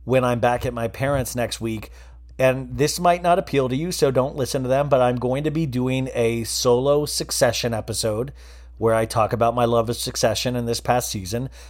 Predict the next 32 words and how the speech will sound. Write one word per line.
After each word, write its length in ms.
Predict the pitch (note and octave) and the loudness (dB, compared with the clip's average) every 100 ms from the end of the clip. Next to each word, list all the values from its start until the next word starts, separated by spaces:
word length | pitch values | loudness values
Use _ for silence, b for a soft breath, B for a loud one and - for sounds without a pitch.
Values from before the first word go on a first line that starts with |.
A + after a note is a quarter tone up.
| B | B
A 80 | A#2 | 0
lot 240 | A#2 A#2 | 4 4
of 80 | A2+ | 2
people 360 | C3 A#2 B2+ A#2+ | -2 0 4 4
have 160 | A2 | 4
written 200 | A#2 B2 | -2 -4
in 180 | C3 A#2 | -4 -2
about 280 | A#2 A#2+ B2 | 0 2 4
it, 240 | D3+ - - | 2 -2 -4
and 120 | A#2 | -2
it 140 | A#2 | -2
is 140 | B2+ D#3 | -2 -4
a 60 | |
passion 380 | F3 B2 A#2+ C3 | 0 2 2 0
of 120 | A#2+ | 0
mine, 320 | A2 B2+ D3+ D#3 | 0 0 -2 -8
so 200 | - B2 | -4 0
I 80 | B2 | 0
do 160 | A#2+ | 0
wanna 200 | A#2+ C3 | -2 -4
talk 280 | B2+ F3+ F3 | 2 2 2
about 200 | C3+ A#2 | 2 0
it 160 | B2+ C3+ B B B B | 0 -4 B B B B
because 440 | B2 A2+ C3 A#2+ - | -6 2 2 2 -2
I 120 | - A#2 | -6 -6
geek 380 | A2+ D3 - - | -6 -10 -12 -12
the 80 | A#2+ | -8
hell 320 | A2 - A#2 | -8 -4 -2
out 180 | A2+ G#2+ | -2 -2
on 120 | A2+ | -2
that 180 | B2 B2 | -4 -6
show. 400 | - B2+ C3 C3 | -2 0 2 0